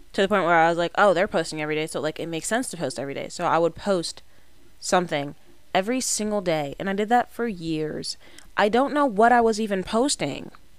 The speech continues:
Like, what, how do you post every single day? It's, it's crazy, especially when you have nothing, like, going on in your life. But I found something to post, and they're not, they're not bad posts.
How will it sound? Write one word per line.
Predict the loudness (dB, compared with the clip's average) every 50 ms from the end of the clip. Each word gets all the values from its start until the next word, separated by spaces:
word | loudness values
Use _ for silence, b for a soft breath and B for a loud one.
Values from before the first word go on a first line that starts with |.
| -20 -20 -20 -20 -20 -20 -20 -20 -20 -20 -20 -20 -20 -20 -20 -18 -6 2
Like, | 4 4 4 4
what, | 6 8 8 8 8 8
how | 8 8 8
do | 10
you | 8 6 6
post | 6 4 6 6 6 6 4
every | 2 2 2 0
single | 0 0 2 2 4
day? | 4 4 2 0 -2 -8 -16 -20 -20 -20 -20 -20 -20 -20 -20 -20 -20 -20 -20 -20 -20 -20 -20 -20 -20 -20 -20 -20 -12 0 2
It's, | 2 2 2 -2 -8 -6 -2 -2
it's | -2 -2 -2
crazy, | -2 -2 -2 -2 -2 -8 -10 -6 -6
especially | -4 0 0 0 2 2
when | 2 2
you | 2 4
have | 4 4 4 4
nothing, | 0 0 0 -4 -4 -6 -8 -12 -10 -4
like, | -4 -4 0 0
going | 0 0 0 0
on | -2 -4
in | -4 -6
your | -8
life. | -8 -10 -10 -12 -16 b b b b b b 0
But | 4 6 6
I | 6
found | 6 6 2 2 2
something | 0 -2 -2 -2
to | 0
post, | 2 2 2 2 0 -4
and | -4 -4 -4 -4 -6 -8 -10 -16 -20 -20 -20 -20 -20 -20 -20 -20 -20 -20 -14 -2 0
they're | 2 4 6
not, | 6 6 4 4 -2 -8 -12 -4 0
they're | 2 2
not | 4 4 2 0 -2 -6 -2
bad | 0 2 2 2 0 -2
posts. | -6 -6 -6 -6 -6 -10 -12 -14 -16 -18